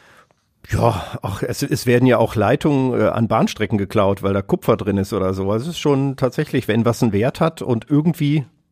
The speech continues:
nicht festgeschraubt oder, äh, geklebt ist, dann ist es schon gefährdet. Das ist bescheuert. Das ist auch komisch, dass es keiner gemerkt und mal der Polizei gemeldet hat, dass da Leute einfach mal so einen Gullideckel rausheben und mitnehmen.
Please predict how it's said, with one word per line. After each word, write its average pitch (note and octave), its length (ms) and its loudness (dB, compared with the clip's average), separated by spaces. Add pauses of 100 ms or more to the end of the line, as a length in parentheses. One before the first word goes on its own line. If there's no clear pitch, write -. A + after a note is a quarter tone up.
(380)
nicht C#3 280 2
festgeschraubt - 880 -2
oder, C3 360 2 (280)
äh, B2 180 -2
geklebt C3+ 480 -2
ist, - 300 -6
dann A#2 300 0
ist - 240 -6
es - 440 -16
schon B2+ 200 -4
gefährdet. G#2 420 0
Das F2 140 -6
ist - 360 -14 (880)
bescheuert. G#2+ 420 0
Das A#2+ 80 0
ist A2 40 -2
auch A2+ 180 -2
komisch, B2 260 2
dass G2 140 0
es G2 140 -6
keiner G#2 240 2
gemerkt G2+ 340 0
und F#2+ 80 0
mal F#2+ 80 0
der G2 100 -2
Polizei G2 380 -2
gemeldet E2 440 -2
hat, E2+ 180 -6
dass E2+ 140 -6
da F2 100 0
Leute E2+ 320 -4
einfach F2+ 220 -8
mal F#2+ 100 -2
so G#2 80 -4
einen F#2+ 80 -2
Gullideckel B2+ 480 2
rausheben A2 520 0
und G2 100 0
mitnehmen. A2+ 400 0